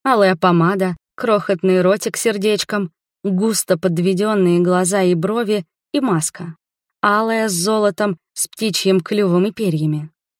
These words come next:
Простое белое кимоно с алым поясом. А вот волосы. Волосы не спрячешь. Зря распустила. Теперь только могу завернуть их в пучок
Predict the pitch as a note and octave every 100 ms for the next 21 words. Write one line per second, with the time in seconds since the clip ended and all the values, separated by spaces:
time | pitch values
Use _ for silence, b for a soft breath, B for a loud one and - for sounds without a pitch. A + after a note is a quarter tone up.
0 | - C4+ - D#4+ B3+ F#3+ G3+ G3+ F#3+ E3
1 | A3+ G#3+ G3 D#3+ - - F3+ D#3+ F3+ D#3+
2 | F#3+ D3+ - E3 D#3 _ _ _ _ _
3 | _ A#3 G3+ G3+ A#3 A#3+ F3 D#3+ - D#3+
4 | D#3 - _ _ A3 G3+ F#3+ F#3+ A#3 A#3+
5 | - - G3 E3 G#3 F3+ - _ _ -
6 | F3+ F3+ E3+ D#3+ D#3+ F#3+ - - D#3 D#3
7 | - _ _ _ _ - C4+ F#3+ A3 G#3+
8 | - F#3+ F#3+ G#3+ F#3 F3+ F#3+ G#3 A3 -
9 | G3+ - - G#3 - B3 -